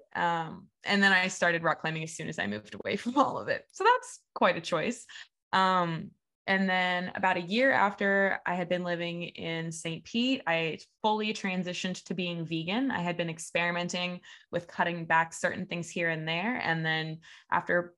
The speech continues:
close to a year of figuring that out, I fully transitioned and have been vegan completely for about five years now. Um, what else? I guess the only other really cool thing about me, at least, or I think is cool, is that I'm about to start hosting local astrology meetups in Saint Pete, which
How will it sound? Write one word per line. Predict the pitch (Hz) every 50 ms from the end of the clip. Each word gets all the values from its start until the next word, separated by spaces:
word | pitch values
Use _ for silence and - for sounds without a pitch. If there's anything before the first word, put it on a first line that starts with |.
| _ _ -
close | - - - 302 330 370 392 381 381 -
to | - - 339 330
a | 302
year | 262 220 208 220 247 269 254 214
of | 202
figuring | - - 214 208 208 208 202 196 190
that | 180 175 170 160
out, | 156 160 175 226 277 277 - -
I | 160 160 160
fully | 160 - - 180 175 175 175 175
transitioned | 175 - 170 165 165 160 160 156 - - 190 196 226 254 240
and | 202 180 175
have | 165 170 165 160 165
been | 175 170 165 160
vegan | 170 170 170 165 165 160 160 160 160 165
completely | 165 - 180 170 - _ - 214 220 233 233 - 269 320 381 415 415 -
for | 214 180
about | 165 156 - - -
five | - - 160 160 156 -
years | - - - - - -
now. | - 101 101 - - 247 294 - _ _ _ _ - - - _ _ _ _ _ _ _ _ -
Um, | - 196 190 196 202 196 202 202 202 202 202 202 202 202 202 202 202 208 - _ _ _
what | - 220 226 226
else? | 240 269 262 190 185 -
I | - -
guess | 233 254 254
the | 294 269 202
only | 214 233 233 214
other | - 202 226 214
really | 202 202 202 202 202 202 -
cool | - 208 196 190
thing | - 196 185 180
about | 180 175 - 165
me, | 175 175 175 180 180 170
at | - -
least, | 180 175 170 165 165 - - -
or | - 160 170 -
I | - 170
think | 165 - 170 165 165
is | 165 -
cool, | - - 175 165 170
is | 170 175
that | - 175 -
I'm | 185 185
about | 185 185 185 180 196
to | 202
start | - - 202 190 175 -
hosting | 165 170 190 185 180 - 185 180 175 170
local | 175 175 175 185 180 175 170 165 160
astrology | 165 - - 185 180 175 180 180 175 180 175 170
meetups | 170 170 175 214 254 269 269 - - - -
in | 262 269
Saint | 269 - 302 294 294
Pete, | - - 339 339 330 -
which | - 202 202 196 - -